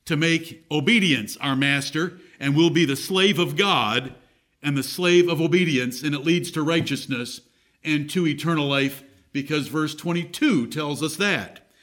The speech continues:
where it says in the last part, "Ye have your fruit unto holiness,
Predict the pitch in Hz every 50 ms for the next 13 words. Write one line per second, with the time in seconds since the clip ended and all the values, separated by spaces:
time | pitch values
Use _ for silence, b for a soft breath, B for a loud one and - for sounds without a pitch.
0 | b b b b - 147 151 151 147 147 - 170 170 170 165 120 160 160 147 147
1 | 156 160 160 151 - - - 165 170 185 185 180 - b b b b b b 131
2 | 151 160 143 143 160 165 165 156 131 156 160 151 135 143 - - 233 240 175 143
3 | - - - B B B B B - 165 175 151 147 135 127 185 240 233 190 160
4 | 127 120 139 143 - -